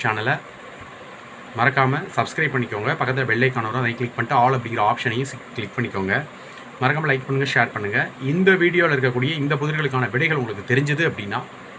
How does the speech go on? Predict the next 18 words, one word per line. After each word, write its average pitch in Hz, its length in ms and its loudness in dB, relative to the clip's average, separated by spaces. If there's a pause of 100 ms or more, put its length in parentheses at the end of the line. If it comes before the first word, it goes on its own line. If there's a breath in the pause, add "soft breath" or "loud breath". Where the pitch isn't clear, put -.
(200)
கமெண்ட் 185 260 4
பாக்ஸ்ல 151 240 0
அந்த 156 220 2
விடைகளை 127 360 4
எழுதி 147 240 4
அனுப்புங்க 117 280 0
நண்பர்களே, 101 360 -2
நமக்கு 151 260 0
வந்து 117 200 -2
சேரும். 117 500 -2 (1500)
வாங்க 143 300 6
இன்றைக்கான 139 480 4
புதிர்கட்டங்களுக்கான 131 600 2
குறிப்புகளை 139 360 2
சொல்றேன். 117 460 0
மொத்தம் 131 280 4
ஐந்து 156 320 4
கட்டங்கள். 123 500 0